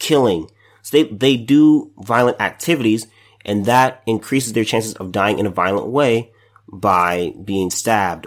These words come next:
or shot or run over. Or, you know, and pe-, and people tied to those people also have a chance, have a high chance of dying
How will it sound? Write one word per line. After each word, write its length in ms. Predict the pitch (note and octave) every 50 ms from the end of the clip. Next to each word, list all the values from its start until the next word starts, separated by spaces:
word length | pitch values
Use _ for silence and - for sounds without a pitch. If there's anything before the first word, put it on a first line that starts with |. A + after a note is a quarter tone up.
| - _
or 220 | - F#2+ F#2+ F2+ E2+
shot 520 | - - - - A2+ G#2 F#2+ F2 - -
or 240 | - G2 F#2+ F2 F2
run 240 | F2 G2 G#2 G#2 G2+
over. 420 | G#2+ A2 G#2+ F#2 F#2 E2+ D#2 - _ _ _ _ _ _ _ _ _ _ _ -
Or, 560 | G#2 G#2+ G#2 G2 G2 G2 G2 F#2+ F#2+ - -
you 160 | - G2+ G#2+
know, 400 | G#2+ G2 F#2 F2+ F2 F2 E2+ - _ _ _ _ _ _ _ _ _ -
and 160 | A#2+ B2 A2
pe-, 120 | - D#4+ -
and 120 | - -
people 240 | - D#3 C#3 B2+ A#2+
tied 420 | - - - - C#3 D3+ D#3+ D#3+ -
to 80 | -
those 180 | F#2+ G#2+ G2 -
people 400 | G#2+ F2+ G#2 G#2+ F#2+ - - _ -
also 300 | C#3 D#3+ F#3 F3+ - C#3
have 180 | G#2+ A2 G2
a 40 | G2
chance, 420 | - - - F2 E2 C#2 - - - _ _ _ _ _ _ _ _ _ _ _ _ _ _ _ -
have 180 | - - A#2 G2+
a 60 | F#2+
high 160 | G#2 G#2+ G2
chance 260 | F#2 - G2+ F#2+ -
of 160 | F#2 F2 E2+ - _ _ _ - E2+
dying 480 | F2 F#2 F#2 D#2 D2+ D2 C#2+ C#2 C2+